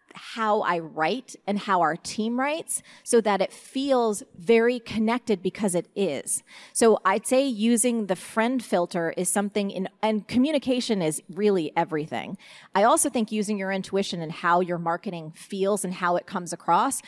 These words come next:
So even if you have other people working on your copywriting, other people working on your design, other people working on any aspect of your messaging, if it comes back and it doesn't feel right to you, don't use it.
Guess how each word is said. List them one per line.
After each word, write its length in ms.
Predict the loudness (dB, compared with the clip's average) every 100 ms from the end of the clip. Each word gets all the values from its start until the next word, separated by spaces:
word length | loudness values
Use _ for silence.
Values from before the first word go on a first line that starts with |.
| -14 -6
So 100 | -4
even 200 | -2 -4
if 100 | 2
you 80 |
have 160 | 2 4
other 160 | 0 -2
people 240 | -2 0
working 300 | -2 -2 -6
on 100 | -6
your 80 | -4
copywriting, 640 | -2 0 0 0 0 -4 -2
other 180 | -2 -2
people 220 | -2 2
working 320 | 0 0 -4
on 100 | -4
your 80 | -6
design, 460 | -4 -2 -2 -2
other 180 | -4 -4
people 240 | -6 -6 -4
working 300 | -6 -6 -8
on 160 | -6
any 180 | -6 -4
aspect 440 | -2 -2 -4 -4 -4
of 80 |
your 100 | -6
messaging, 540 | -4 -6 -4 -6 -8 -10 -18 -14 -2
if 120 | -2 0
it 160 | -4
comes 360 | -4 -4 -4 -2
back 500 | 0 2 0 -2 -14 -20 _
and 100 | -4
it 220 | -4 -2 2
doesn't 380 | 4 2 -4 -10
feel 480 | -20 _ 4 4 6
right 240 | 4 2
to 100 | -2
you, 380 | -2 -2 -4 -6 _ _ _ _ _ 0
don't 220 | 2 2
use 180 | 0 0
it. 160 | -4